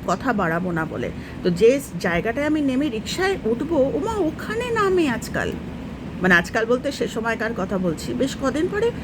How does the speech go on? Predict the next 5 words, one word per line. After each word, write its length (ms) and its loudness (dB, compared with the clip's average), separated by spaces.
কতটা 360 0
সাহস, 760 4
র-, 440 2
রিক্সায় 480 0
নামে, 320 0